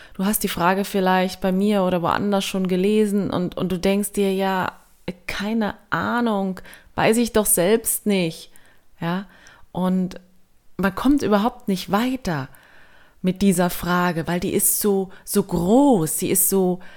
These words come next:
so weit weg. Weißt du, was ich meine? Und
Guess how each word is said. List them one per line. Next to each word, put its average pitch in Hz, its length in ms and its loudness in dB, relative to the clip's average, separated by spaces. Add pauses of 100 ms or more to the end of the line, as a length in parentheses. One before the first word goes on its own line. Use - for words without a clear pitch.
(480)
so 196 220 4
weit 180 360 4
weg. 233 540 2
Weißt 202 280 2
du, 262 40 0
was 262 140 4
ich 277 120 -6
meine? 254 420 4 (720)
Und 196 580 4